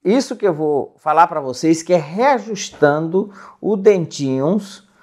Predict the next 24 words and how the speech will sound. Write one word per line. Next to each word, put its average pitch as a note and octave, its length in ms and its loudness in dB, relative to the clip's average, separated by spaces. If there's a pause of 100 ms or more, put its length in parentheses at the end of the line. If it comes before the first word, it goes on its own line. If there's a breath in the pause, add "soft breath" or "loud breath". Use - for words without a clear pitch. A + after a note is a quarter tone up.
(180 soft breath)
os G3 140 -2
dentinhos C#4+ 360 2
puxador, G#3 680 -2
que B2 100 -14
chama-se C#3 640 -4
dente C#3+ 360 0
de A#2+ 120 -8
transmissão, D#3+ 1000 -2
dente, D3 300 -4
vamos F#3+ 320 -4
botar D#3+ 460 0
dente F#3+ 400 -2
puxador, F#3 580 -2
que - 100 -10
é A#2 80 4
ele F3 140 2
que F#3+ 140 -10
puxa G3+ 520 -2
os F#3+ 220 -2
dentinhos, G3 680 -6 (380 soft breath)
pra E3 80 2
vocês F#3 380 -2
entenderem F#3 480 -2
melhor, G3+ 320 0